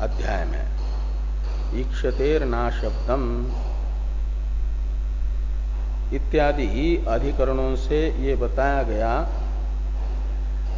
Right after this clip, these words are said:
कि प्रधान त्रिगुणात्मक जड़ जगत का कारण उपनिषदों का अर्थ नहीं हो सकता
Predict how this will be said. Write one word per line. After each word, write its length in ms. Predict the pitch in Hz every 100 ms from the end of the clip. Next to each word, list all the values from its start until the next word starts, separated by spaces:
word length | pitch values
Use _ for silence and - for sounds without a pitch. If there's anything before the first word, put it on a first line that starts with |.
| -
कि 180 | 135
प्रधान 800 | 135 - 127 127 123 123 143 160
त्रिगुणात्मक 840 | 156 127 127 123 123 - - 143 - 120 -
जड़ 420 | 123 127 - 120 180 - - - - - - - -
जगत 340 | 127 127 135 -
का 140 | 147 147
कारण 440 | - - 131 170 - - - - 123
उपनिषदों 720 | - 127 123 127 120 120 -
का 100 | 143
अर्थ 380 | - 117 -
नहीं 260 | 151 180 135
हो 100 | 113
सकता 460 | - - - 110